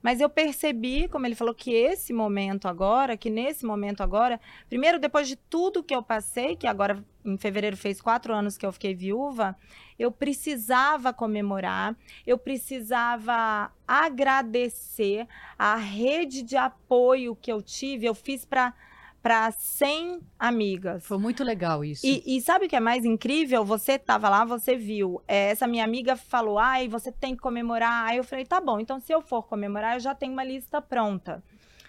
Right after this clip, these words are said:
Speaker 1: É, eu vou chamar cem amigas." Ela falou, "Você não tem cem amigas." Eu falei, "Deixa eu te falar uma coisa. Eu moro em São Paulo há dezessete anos. Eu posso te dizer cada pessoa dessa minha lista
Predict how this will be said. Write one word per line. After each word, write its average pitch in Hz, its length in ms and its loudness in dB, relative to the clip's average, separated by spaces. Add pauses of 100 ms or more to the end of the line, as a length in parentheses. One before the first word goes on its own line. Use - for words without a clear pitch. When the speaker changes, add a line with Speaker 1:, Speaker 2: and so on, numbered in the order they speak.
(260)
Speaker 1:
É, 220 260 6
eu 220 40 2
vou 233 100 -2
chamar 226 240 -2
cem 269 320 -4
amigas." 220 420 -4
Ela 226 140 2
falou, 220 160 -4
"Você 285 160 -6
não 330 140 -8
tem 214 240 -2
cem 202 200 -2
amigas." 185 400 -4
Eu 190 120 -4
falei, 190 280 -6 (440)
"Deixa - 160 -14
eu - 20 -8
te - 80 -16
falar 208 200 -2
uma 185 100 -2
coisa. 202 600 2
Eu 226 140 4
moro 247 240 6
em 285 80 -4
São 226 180 0
Paulo 254 260 4
há 262 40 4
dezessete 247 720 -2
anos. 214 320 -2 (560)
Eu 247 140 6
posso 285 320 2
te 285 80 -4
dizer 240 280 2
cada 294 580 2
pessoa 269 520 0
dessa 240 300 0
minha 233 240 0
lista 233 720 -2